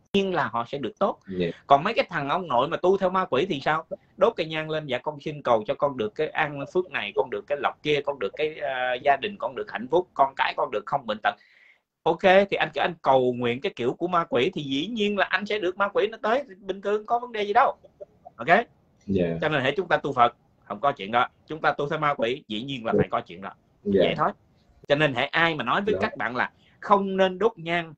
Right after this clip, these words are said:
Speaker 1: vào buổi tối, tức là những người đó họ đang tu theo ma quỷ. Chỉ đơn giản như vậy thôi. Có gì để các bạn phải đặt vấn đề
Speaker 2: Dạ.
Speaker 1: hết.
Speaker 2: Dạ. Thì, thì đối với Vũ Anh,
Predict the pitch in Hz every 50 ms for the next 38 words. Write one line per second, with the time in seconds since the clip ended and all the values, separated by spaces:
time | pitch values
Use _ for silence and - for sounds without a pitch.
0 | _ _ _ _ - 113 120 110 101 - - 110 107 123 - 151 165 190 214 -
1 | _ - 269 262 - - 147 131 120 113 117 117 117 170 190 160 143 123 110 117
2 | 131 160 185 - - 107 95 104 127 127 127 127 120 - 123 120 107 - 123 107
3 | 110 113 101 - 92 87 104 - _ _ - 120 135 151 170 170 170 151 131 95
4 | 104 170 196 156 107 92 113 135 131 - - - - 180 180 160 131 120 104 113
5 | - - - - 92 98 107 - 139 143 - - - - 151 175 - 104 92 101
6 | - - _ _ _ _ _ _ _ _ _ _ _ - 107 101 92 90 87 85
7 | 82 - _ _ _ _ _ _ _ _ _ - 107 104 107 - _ _ _ _
8 | _ _ _ _ _ _ _ _ - 107 107 - - - _ _ _ _ - 92
9 | 98 104 117 135 156 165 165 165 156 147 139 131 127 131 131 120